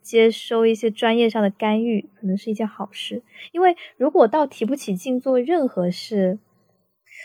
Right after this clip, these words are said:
哎，我觉得这个就是人生有点太没意思了。嗯，我觉得还是需要干预一下。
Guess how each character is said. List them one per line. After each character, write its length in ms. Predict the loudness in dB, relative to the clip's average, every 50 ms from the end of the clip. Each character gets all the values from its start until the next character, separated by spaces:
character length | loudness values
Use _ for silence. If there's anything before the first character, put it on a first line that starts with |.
| -20 -20 _ _ _ _
哎， 160 | -2 2 2
我 100 | 2 2
觉 140 | 4 2 0
得 60 | 2
这 100 | 2 2
个 320 | 4 4 4 2 0 -2 -6 -8
就 100 | -6 -4
是 540 | -2 2 2 2 4 2 2 -2 -4 -8 -14 _ _ _ _ _ _ _
人 120 | 0 0 2
生 160 | 2 2 2
有 120 | 4 4
点 120 | 4 2 0
太 380 | 0 0 0 0 0 0 -2 _ _
没 160 | -2 0 2
意 200 | 2 2 0 -2
思 180 | -4 -6 -6 -6
了。 220 | -4 -6 -6 -8 _ _ _ _ _ -8
嗯， 280 | -6 -4 -4 -4 -6 -10 _ _ _ -8
我 60 | -6
觉 140 | -4 -2 0
得 100 | 0 0
还 220 | 0 0 -2 -4
是 100 | -4 -6
需 140 | -6 -4 -2
要 100 | -2 -2
干 300 | -2 -2 -2 -2 -2 -2
预 160 | -2 0 -2
一 60 | -2 -2
下。 220 | -4 -10 -16